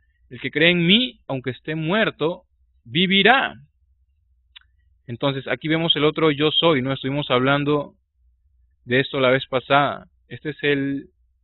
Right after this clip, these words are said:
quinto de siete. Vamos a mencionarlos de nuevo, porque creo que la vez pasada tuvimos confusión aquí. Uno lo vemos en Juan seis treinta y cinco. Juan seis treinta y cinco.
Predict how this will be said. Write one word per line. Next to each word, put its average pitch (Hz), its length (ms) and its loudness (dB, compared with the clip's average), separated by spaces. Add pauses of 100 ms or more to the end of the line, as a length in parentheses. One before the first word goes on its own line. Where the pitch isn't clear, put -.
(240)
quinto 120 500 -6 (440)
de 113 120 -10
siete. 107 480 -8 (1500)
Vamos 147 220 -2
a 160 40 -4
mencionarlos 139 500 -2
de 127 100 -2
nuevo, 123 240 0
porque 110 180 -6
creo 127 160 -4
que 131 80 -4
la 127 80 0
vez 127 80 -6
pasada 127 360 -2
tuvimos 120 360 -4
confusión 117 560 -8
aquí. 113 440 -8 (1300)
Uno 160 240 0
lo 175 80 4
vemos 156 260 2
en 139 140 -4
Juan 160 480 4
seis 147 240 0
treinta 147 300 0
y 117 100 -2
cinco. 151 520 -4 (1700)
Juan 123 180 -12
seis 131 200 -8
treinta 139 280 -6
y 120 100 -2
cinco. 143 540 -6